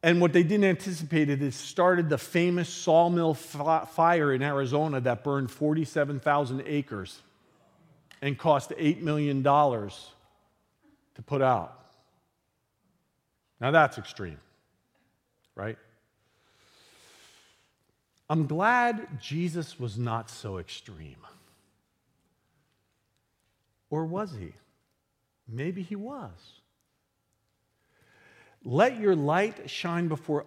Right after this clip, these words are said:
others, that they may see your good deeds and glorify your Father in heaven." How do you know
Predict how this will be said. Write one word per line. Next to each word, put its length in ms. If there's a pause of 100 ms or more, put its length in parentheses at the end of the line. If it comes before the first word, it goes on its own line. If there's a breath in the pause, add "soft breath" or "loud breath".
others, 640 (380)
that 180
they 100
may 180
see 440
your 180
good 460
deeds 580 (800)
and 160
glorify 500
your 140
Father 520 (840)
in 140
heaven." 520 (2250 soft breath)
How 220
do 80
you 140
know 500